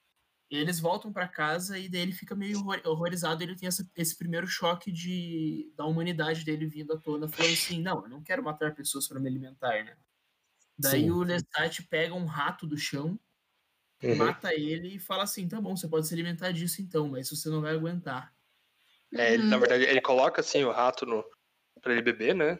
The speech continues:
Speaker 3: Daí ele bebe, assim, daí, tipo, "Ah, nós re-, realmente conseguimos sobreviver só com animais", né? Só que daí ele fala assim, "Ah, você co-, você consegue, tipo, se alimentar, mas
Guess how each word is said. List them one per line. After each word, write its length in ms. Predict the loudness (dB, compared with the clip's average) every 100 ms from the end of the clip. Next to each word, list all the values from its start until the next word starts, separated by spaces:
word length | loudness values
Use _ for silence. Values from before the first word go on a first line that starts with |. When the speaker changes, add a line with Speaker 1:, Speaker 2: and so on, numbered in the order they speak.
| -2
Speaker 3:
Daí 140 | 2 2
ele 80 |
bebe, 260 | 6 6 4
assim, 160 | 2 2
daí, 120 | 2
tipo, 300 | 2 0 0
"Ah, 180 | 2 4
nós 200 | 4 2
re-, 120 | 4
realmente 320 | 4 6 4 2
conseguimos 600 | -2 2 2 2 0 -10 _ _ _ 2
sobreviver 460 | 4 4 4 4
só 140 | 6 4
com 140 | 4 2
animais", 400 | 4 4 4 2
né? 80 |
Só 120 | 0 2
que 60 |
daí 100 | 2
ele 60 | 4
fala 140 | 4
assim, 140 | 4 2
"Ah, 180 | 2 0 -12 -20 -16 -6 -2
você 140 | 2
co-, 220 | 2 2
você 200 | 2 2
consegue, 360 | 4 4 4 2 -4 -8 -6
tipo, 300 | -4 2 2 4
se 80 | 2
alimentar, 360 | 2 2 2
mas 520 | 2 2 0 0 -2